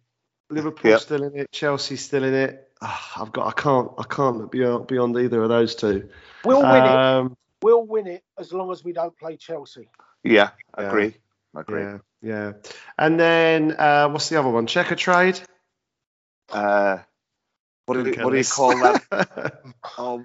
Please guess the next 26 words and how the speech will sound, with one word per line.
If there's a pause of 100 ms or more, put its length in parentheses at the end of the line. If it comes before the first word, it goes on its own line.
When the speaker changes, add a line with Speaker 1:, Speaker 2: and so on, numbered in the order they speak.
Speaker 2:
what
do
you
Speaker 3:
Do,
Speaker 2:
call
Speaker 3:
do
Speaker 2:
that
Speaker 3:
the
Speaker 2:
massive
team
that's
in
it?
Is
it
Azerbaijan
Athletic
or
something? (520)
Speaker 3:
Karabag (100)
or
something.
Speaker 2:
Kar-,
Speaker 1:
Karabag.
Speaker 2:
Karabag
Athletic.